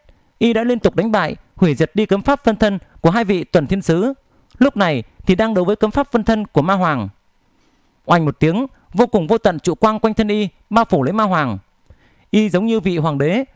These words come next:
khống chế tinh không, tinh đấu trụ quang vần quanh thân Y, tất cả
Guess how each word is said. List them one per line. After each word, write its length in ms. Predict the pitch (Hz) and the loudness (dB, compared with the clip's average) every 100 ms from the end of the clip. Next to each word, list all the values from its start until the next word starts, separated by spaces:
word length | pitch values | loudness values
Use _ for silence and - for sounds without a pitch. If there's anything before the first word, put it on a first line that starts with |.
| _ | _
khống 180 | 170 202 | -2 0
chế 140 | 190 | 0
tinh 180 | 214 202 | -2 -2
không, 260 | 202 180 160 _ _ _ _ - - | 0 -2 -4 _ _ _ _ -20 0
tinh 180 | 247 233 | 0 2
đấu 160 | 180 247 | 0 0
trụ 140 | 202 | 0
quang 320 | - 220 220 - | 0 0 -2 -6
vần 200 | 139 170 | -2 0
quanh 180 | 147 208 | 0 0
thân 140 | 202 196 | 0 -2
Y, 240 | 196 170 - _ _ | -2 -4 -8 _ _
tất 180 | - - | -2 0
cả 260 | 196 135 | 0 0